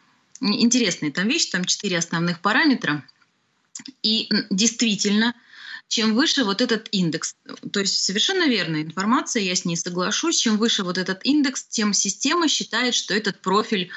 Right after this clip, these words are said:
а, м, л-, стоит л-, быстрее показывать, да, действительно выше, э,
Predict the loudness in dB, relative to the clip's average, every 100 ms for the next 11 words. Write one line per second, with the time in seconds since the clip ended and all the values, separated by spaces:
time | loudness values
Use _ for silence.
0 | -12 -12 -14 -16 -4 2 4 6 4 2
1 | 0 0 0 -4 -8 -18 _ _ -2 -2
2 | -2 -8 -8 -4 0 2 2 2 0 0
3 | 2 2 2 0 0 -2 -2 0 0 0
4 | -2 0 0 0 -4 -4 -2 0 0 0
5 | -2 -2 -4